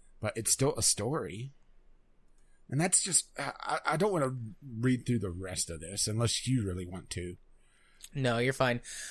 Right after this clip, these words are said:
Speaker 2: I j-, I clicked on their Dirty Dozen link
Speaker 1: Mm-hmm.
Speaker 2: to see, and at least on the bright side, they go after, they seem to be going after multiple industries for multiple things. It's not just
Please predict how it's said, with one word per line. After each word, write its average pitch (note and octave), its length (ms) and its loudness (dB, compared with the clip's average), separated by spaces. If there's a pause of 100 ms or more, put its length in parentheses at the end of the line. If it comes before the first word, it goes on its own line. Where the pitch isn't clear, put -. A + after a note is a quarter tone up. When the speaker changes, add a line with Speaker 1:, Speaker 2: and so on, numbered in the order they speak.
(140)
Speaker 2:
I D3+ 180 8
j-, D#3+ 200 0
I D3+ 140 8
clicked F#3+ 320 4
on F3 120 10
their E3 140 10
Dirty C#3+ 320 8
Dozen C#3+ 480 4 (240)
link C#3+ 380 2
Speaker 1:
Mm-hmm. D3+ 240 4 (260)
Speaker 2:
to - 80 2
see, D#3+ 440 6
and D3+ 200 4
at F3+ 160 2
least A#3+ 560 4
on F3 180 8
the E3 80 8
bright C3+ 300 10
side, G#2+ 440 6 (460)
they C3+ 180 10
go D3 260 10
after, C3+ 300 8
they C3+ 100 2
seem D#3 160 0
to E3 60 0
be E3 100 6
going C#3 300 4
after B2+ 300 4
multiple B2+ 680 4
industries A#2 880 2 (1400)
for - 420 4
multiple A#2+ 920 4 (160)
things. G#2 640 2
It's A2 220 0
not A2+ 260 2
just G#2+ 680 4